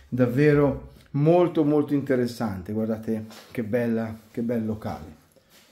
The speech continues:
Ora risaliamo, ok? Spero che si riesca a percepire un po' tutto. Il nostro intento è cercare di, di farvi entrare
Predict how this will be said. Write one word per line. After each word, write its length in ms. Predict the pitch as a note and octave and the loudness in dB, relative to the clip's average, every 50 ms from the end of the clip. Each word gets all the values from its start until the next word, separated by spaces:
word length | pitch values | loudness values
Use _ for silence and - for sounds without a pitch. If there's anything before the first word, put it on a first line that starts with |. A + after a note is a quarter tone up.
| _ _ _ _ _ _ _ _ _ - | _ _ _ _ _ _ _ _ _ -4
Ora 480 | - E3+ F#3 F#3+ F#3 F#3 F#3 F#3 F#3 - | 0 2 2 4 4 4 2 2 -2 -4
risaliamo, 1120 | C3+ C3 D#3+ F3 F3 - - D3 C3 C3 - A#2+ G#2 G2 G#2+ A#2+ D3+ G#3 C4+ - - - - _ _ _ _ _ _ _ - _ _ _ _ _ _ _ _ - | -4 -4 -2 -2 -2 0 2 2 2 2 0 -2 -4 -4 -2 0 0 0 0 -2 -6 -14 -20 _ _ _ _ _ _ _ -20 _ _ _ _ _ _ _ _ -10
ok? 340 | - G#2+ G#2 C3 E3 - - - - - - _ _ _ _ _ - _ _ - A3+ - - - - - - - - - - - _ - - - - - - - _ _ | -8 -6 -4 -4 -4 -6 -8 -12 -20 -20 -20 _ _ _ _ _ -20 _ _ -16 -16 -16 -16 -20 -20 -20 -20 -20 -20 -20 -20 -20 _ -18 -16 -16 -16 -18 -20 -20 _ _
Spero 420 | - - - - B2 B2+ C3+ C3+ | -20 -12 -6 -2 -2 0 0 -2
che 120 | C3+ C3+ - | -4 -6 -8
si 160 | - - C#3 | -4 -2 -2
riesca 380 | B2 C3 C#3 D3 C#3+ - D#3+ C#3 | 2 2 2 2 2 2 2 2
a 40 | |
percepire 600 | C#3 - C#3+ C3+ - - C3+ - - D#3+ E3+ E3 | 2 2 0 -2 -2 -2 -6 -2 0 2 2 4
un 120 | D3+ C#3 B2+ | 4 2 2
po' 160 | - C#3 C3 | 2 0 0
tutto. 320 | - F#3 G3 G3 - C#3 | 0 -2 -4 -2 0 2
Il 60 | B2+ B2 | 2 4
nostro 280 | B2 A#2 - - C3+ | 2 2 0 0 0
intento 640 | C3 B2 B2 D3 D3+ D3+ D3 C3+ D3 C#3+ C3+ B2+ C3 - - - - - - - - | 2 2 4 4 4 4 4 4 4 4 4 2 0 -4 -14 -16 -16 -16 -18 -10 -4
è 100 | - C3+ | -4 -2
cercare 520 | C3+ D#3 C#3 B2+ D#3 D3 D3 D3 C3 C3+ | 0 0 0 2 4 4 4 4 2 0
di, 420 | C3+ D3 D3+ D3 D3+ D3+ D3+ - | 0 2 4 4 4 4 2 0
di 140 | B2 C3 C#3 | -2 -2 -2
farvi 520 | - - D#3+ D#3+ E3 F3 E3 C#3+ C#3 D3 D3+ | -2 2 4 6 6 6 4 4 0 0 2
entrare 880 | D3 C#3+ C3+ D3 D3+ D#3+ E3 E3+ E3 D#3+ D#3 D3+ C3+ C#3 - - | 2 0 2 2 4 4 6 6 6 6 6 4 4 2 -6 -16